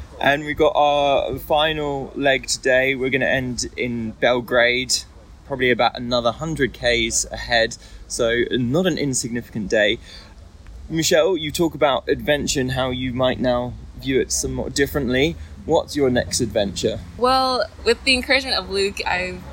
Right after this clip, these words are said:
Speaker 2: decided not to go back straight away to the U K, and we'll do a short little detour to Turkey, uh, and we'll do a bit of hiking and a lot of eating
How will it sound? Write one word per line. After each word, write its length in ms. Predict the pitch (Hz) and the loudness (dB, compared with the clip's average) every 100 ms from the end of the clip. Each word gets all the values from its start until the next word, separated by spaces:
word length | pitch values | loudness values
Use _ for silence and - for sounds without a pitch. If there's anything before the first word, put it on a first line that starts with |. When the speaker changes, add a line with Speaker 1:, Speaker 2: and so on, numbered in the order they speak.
| - | -8
Speaker 2:
decided 380 | 202 - 214 196 | -2 2 2 2
not 260 | 196 214 - | 2 0 -2
to 60 | |
go 200 | 208 202 | 0 2
back 300 | 185 185 - | 2 0 0
straight 360 | - - 208 185 | -4 0 0 0
away 240 | 185 190 | 0 0
to 140 | 190 185 | 0 -4
the 80 | |
U 140 | 185 180 | -4 -4
K, 400 | 202 208 269 240 | -2 -4 -2 -2
and 240 | 190 180 180 180 | -4 -4 -4 -4
we'll 180 | 180 | -4
do 320 | 170 - 185 180 | -6 -4 -2 0
a 160 | 170 | -2
short 240 | - 185 180 | -2 -4 -2
little 180 | 175 | -2
detour 340 | 165 175 - 175 | -2 -4 -6 -6
to 80 | 165 | -4
Turkey, 520 | - 170 - 170 165 - - - - - | 0 0 0 -2 -4 -10 -2 -2 0 2
uh, 40 | |
and 760 | 165 165 160 160 165 160 165 160 | 4 6 4 2 -2 -4 -6 -6
we'll 320 | 165 160 160 | -4 -2 -4
do 180 | - 170 | -4 -6
a 40 | |
bit 140 | 165 165 | -4 -6
of 100 | - | -4
hiking 500 | 240 - 269 226 208 | -4 0 -2 0 -4
and 280 | 170 165 165 | -4 -6 -6
a 40 | |
lot 140 | 175 | -6
of 80 | 175 - | -8 -10
eating 440 | 180 190 196 196 | -8 -6 -6 -6